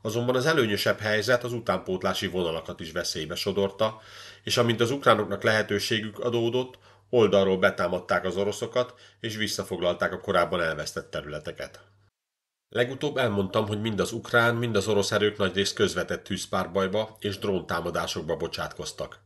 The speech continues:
Azt is elmondtam, hogy az orosz erők egész márciusban arra készültek, hogy visszafoglalják az ukrán ellentámadás nyomán elvesztett állásaikat. Mivel az ukránok nem tervezték, hogy az ellentámadásból nagyszabású hadműveletet indítsanak Pavlivka és Mikilszke visszafoglalására,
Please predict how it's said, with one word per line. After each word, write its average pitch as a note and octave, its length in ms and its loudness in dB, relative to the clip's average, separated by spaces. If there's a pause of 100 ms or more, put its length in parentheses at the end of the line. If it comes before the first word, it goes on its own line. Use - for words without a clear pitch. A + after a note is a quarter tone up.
(540)
Azt - 180 0
is C3 140 2
elmondtam, A2+ 440 6
hogy A#2 100 0
az A2 120 2
orosz A#2 240 2
erők A#2 340 2
egész G2+ 320 2
márciusban G#2 640 2
arra G#2 240 4
készültek, G2+ 560 -4
hogy G#2+ 120 -8
visszafoglalják F2+ 800 -2
az F#2 100 -2
ukrán F2+ 300 -2
ellentámadás F2 720 -2
nyomán F2 300 -2
elvesztett E2 520 -4
állásaikat. C#2+ 800 -8 (920)
Mivel A2 280 4
az A2+ 120 4
ukránok G#2 400 6
nem A#2 200 6
tervezték, F2 580 2
hogy F2+ 120 -2
az E2+ 120 0
ellentámadásból F2+ 920 2
nagyszabású F2+ 640 0
hadműveletet E2+ 760 -2
indítsanak F#2 640 -2
Pavlivka F#2+ 720 2
és F#2+ 180 -2
Mikilszke F#2+ 540 0
visszafoglalására, G#2 1160 0